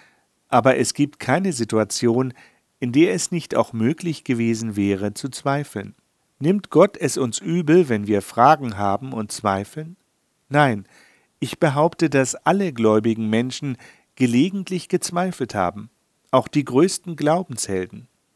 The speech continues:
Der Prophet Jeremia zum Beispiel klagte in Jeremia fünfzehn, Vers achtzehn Gott an: „Du hast mich enttäuscht, du bist wie ein Bach, der versiegt.“ Hiob sagte in seiner Verzweiflung:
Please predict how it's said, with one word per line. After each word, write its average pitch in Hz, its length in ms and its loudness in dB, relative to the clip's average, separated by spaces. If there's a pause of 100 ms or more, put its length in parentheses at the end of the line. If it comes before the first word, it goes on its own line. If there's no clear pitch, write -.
(400)
Der 113 100 2
Prophet 131 480 -2
Jeremia 131 540 -2
zum 120 180 -6
Beispiel 123 460 2 (400)
klagte 180 440 2
in 151 120 -6
Jeremia 117 580 2
fünfzehn, 156 580 -8
Vers 110 300 -4
achtzehn 143 600 -6
Gott 104 360 -2
an: 127 320 -4 (640)
„Du 113 200 0
hast 113 260 2
mich 135 140 -4
enttäuscht, 147 640 0 (340)
du 123 140 -2
bist 185 260 4
wie 175 80 0
ein 156 200 2
Bach, 190 260 2
der 143 200 0
versiegt.“ 143 680 -6 (800)
Hiob 165 480 2
sagte 113 400 2
in 120 140 -4
seiner 113 280 2
Verzweiflung: 123 800 0